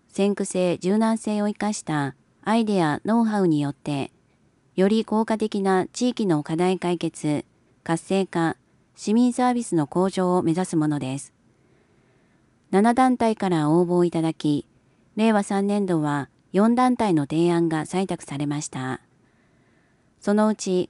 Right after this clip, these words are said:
活動進化コースに採択された二団体から、半年間にわたる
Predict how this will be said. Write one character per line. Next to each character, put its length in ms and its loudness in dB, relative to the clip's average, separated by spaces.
活 260 -4
動 180 6
進 220 -2
化 140 -4
コ 180 2
ー 40 0
ス 120 -2
に 140 2
採 200 -4
択 200 -8
さ 140 -6
れ 120 -2
た 360 -4
二 120 4
団 220 0
体 200 -4
か 140 -8
ら、 240 -4
半 200 0
年 220 -4
間 200 -2
に 100 4
わ 140 2
た 160 0
る 260 2